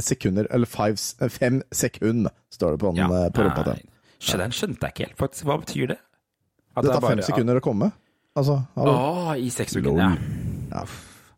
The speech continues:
Speaker 2: Kvinnen anket, og saken kom da opp i lagmannsretten. Der snudde det. Der vurderte statsadvokaten at handlingen ikke kan karakteriseres som kvalifisert klanderverdig, og at hun derfor ikke kan straffes etter paragraf to seks seks.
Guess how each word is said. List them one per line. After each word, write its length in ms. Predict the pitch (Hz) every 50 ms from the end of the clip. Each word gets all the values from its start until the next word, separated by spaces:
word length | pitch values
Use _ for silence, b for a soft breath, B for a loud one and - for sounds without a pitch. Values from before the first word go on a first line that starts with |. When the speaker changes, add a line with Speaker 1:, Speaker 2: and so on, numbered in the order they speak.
| B B B B B B
Speaker 2:
Kvinnen 300 | - - 233 208 190 202
anket, 440 | 208 196 160 - - 180 208 214 -
og 80 | 208 -
saken 280 | - 170 147 - - 165
kom 140 | 180 170 165
da 80 | 156 147
opp 80 | 143 -
i 40 | 156
lagmannsretten. 720 | 147 131 107 107 107 104 - 117 113 - - 208 220 202 156
Der 180 | 131 127 143
snudde 320 | 139 - - 180 - 87 82
det. 140 | 90 90 87 87 82
Der 160 | 92 113 135
vurderte 280 | 143 151 151 135 143 -
statsadvokaten 800 | - - 113 101 - 107 101 107 107 - 101 101 - - 165 127
at 100 | 92 -
handlingen 320 | 101 90 76 80 85 - _ -
ikke 240 | 190 - - 120
kan 160 | - 120 120 -
karakteriseres 540 | 127 117 110 - 117 107 - 95 80 76
som 120 | - 95 87
kvalifisert 680 | - 87 80 78 - 87 - - 85 87 95 - - - B B B B B B B
klanderverdig, 1080 | - - 110 95 80 82 82 80 90 95 104 92 98 101 101 95 104 - 160 185 196 185 160
og 100 | 131 113
at 100 | 110 -
hun 220 | 127 143 143 139
derfor 240 | 123 110 110 165 214
ikke 160 | 220 - -
kan 80 | 220 214
straffes 240 | - 220 160 143 151
etter 160 | 147 175 175
paragraf 260 | 220 247 254 240 -
to 120 | - 120
seks 180 | - - 85 -
seks. 240 | - - - -